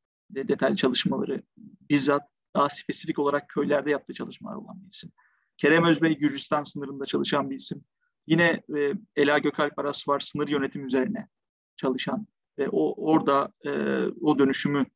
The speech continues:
yansıtmaya çalışan bir isim. E, Ermenistan sınırı üzerine çalışan yine araştırmacılar var.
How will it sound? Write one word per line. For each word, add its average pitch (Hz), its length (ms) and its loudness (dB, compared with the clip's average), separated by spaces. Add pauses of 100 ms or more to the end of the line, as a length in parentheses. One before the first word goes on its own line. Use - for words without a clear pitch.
yansıtmaya - 440 -6
çalışan - 440 -10
bir - 80 -20
isim. - 220 -20 (600)
E, 139 60 2
Ermenistan 147 560 4
sınırı 156 260 -6
üzerine 139 260 -2
çalışan 127 560 -4
yine 123 120 -18
araştırmacılar - 640 -16
var. - 180 -20